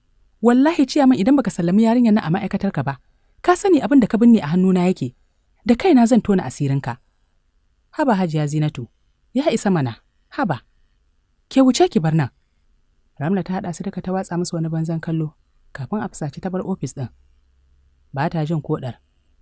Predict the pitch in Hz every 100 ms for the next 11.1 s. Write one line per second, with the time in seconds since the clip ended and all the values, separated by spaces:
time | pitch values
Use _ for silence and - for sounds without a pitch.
0 | _ _ - 269 294 311 269 131 _ _
1 | _ _ _ _ 151 165 302 226 254 -
2 | 214 220 185 - 220 196 202 - 156 160
3 | 127 - 233 240 254 190 175 156 139 135
4 | 131 117 _ _ _ _ _ _ _ _
5 | 127 131 202 156 - 196 196 202 190 -
6 | 160 170 139 120 120 _ _ _ _ _
7 | _ _ 160 269 254 180 196 - - -
8 | 147 - 147 127 - 139 131 - _ _
9 | _ _ _ _ _ _ _ _ - 254
10 | 370 302 277 247 196 208 214 175 220 185